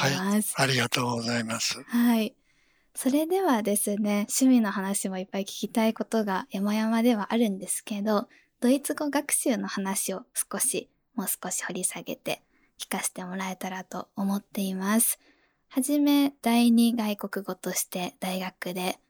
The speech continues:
Speaker 1: 三十年以上前っておっしゃられてたんですけど、初めてやって、その後、現地での駐在八年間を経て、で、その後、さらに、あ、ここが三十年でしたかね。
Speaker 2: そうですね。
Speaker 1: はい。
Speaker 2: はい。
Speaker 1: 三十年経って、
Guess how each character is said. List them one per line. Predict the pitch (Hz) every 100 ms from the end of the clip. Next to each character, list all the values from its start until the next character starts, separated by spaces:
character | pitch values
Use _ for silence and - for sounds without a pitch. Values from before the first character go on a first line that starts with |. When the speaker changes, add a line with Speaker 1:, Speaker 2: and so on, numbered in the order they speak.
| _ _
Speaker 1:
三 | - 196
十 | 190
年 | 185 185
以 | 185
上 | - 165
前 | 170 165
っ |
て | _ -
お | -
っ |
し | - -
ゃ |
ら | -
れ |
て | -
た | - 180
ん | 185
で |
す | 202 -
け | 233
ど、 | 247 277 269 _ _ _ -
初 | 208 185
め | 185
て | 190 214 - -
や | 202
っ | - _ _
て、 | - 208 233
そ | -
の | 233 226
後、 | 233 240 - 190 196 _ _ _ _
現 | 208 190
地 | 175
で | -
の | - -
駐 | - 208 190
在 | 190 180 185 -
八 | 214 - 196
年 | 185 175
間 | _ 214 190
を |
経 | 202 233
て、 | - 208 - _ _ _ _
で、 | 277
そ | -
の | 277 180 180
後、 | 180 - 196 190 _
さ | -
ら | 214 185
に、 | 180 175 - _ _
あ、 | 214
こ | -
こ | 226 311
が | 311
三 | 294 277 254
十 | 254 208
年 | 190 180 - _ _ _ _
で | 202
し | -
た | -
か | -
ね。 | 202
Speaker 2:
そ | 190
う | 202
で |
す | 208 233
ね。 | 240
Speaker 1:
は | 240 226 220
い。 | 196
Speaker 2:
は | - 135
い。 | 214
Speaker 1:
三 | 202
十 | 208 196
年 | 190 190
経 | 202 269
っ |
て、 | - _ 247 220